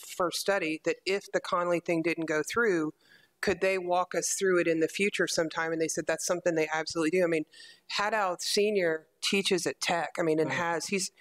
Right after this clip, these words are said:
Speaker 1: he's got a huge reputation. So he's the guy that when we take the R F P to him and what, what the city and the town hall, what we all want,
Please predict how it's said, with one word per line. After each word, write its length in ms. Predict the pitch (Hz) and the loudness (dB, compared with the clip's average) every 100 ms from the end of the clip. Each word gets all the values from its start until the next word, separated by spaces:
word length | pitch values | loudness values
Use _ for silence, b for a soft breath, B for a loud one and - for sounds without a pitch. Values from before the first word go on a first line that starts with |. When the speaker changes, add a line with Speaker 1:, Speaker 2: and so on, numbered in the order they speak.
| b b | b b
Speaker 1:
he's 100 | - | -2
got 120 | 202 | 0
a 60 | 175 | -2
huge 800 | - - 208 202 190 170 - - _ - | -6 -2 2 2 2 0 -2 -4 _ -2
reputation. 720 | 180 175 160 170 165 - 135 - B B B | -2 -2 -6 -2 -2 -2 -6 -10 B B B
So 220 | - 196 | 0 0
he's 340 | - 247 269 - | 0 -2 -2 -4
the 80 | |
guy 260 | 196 180 180 | -2 0 0
that 180 | 175 180 | -2 -2
when 120 | 180 | 0
we 120 | 180 | 0
take 300 | - 196 180 | 0 -2 -2
the 80 | 170 | 0
R 220 | 165 170 | 0 0
F 60 | 165 | -2
P 180 | - 196 | -2 0
to 160 | - 180 | 2 2
him 100 | 165 | 4
and 160 | 160 156 | 2 2
what, 160 | 175 - B B - | 0 -2 B B 0
what 200 | 190 185 | 0 0
the 80 | 175 | -4
city 340 | - 185 185 | 0 0 2
and 140 | 180 | 2
the 60 | 165 | 0
town 260 | - 180 175 | 0 -2 2
hall, 140 | 175 | 2
what 120 | 165 | 2
we 120 | 180 | 2
all 180 | 165 156 | 2 0
want, 380 | 165 220 180 | 0 2 2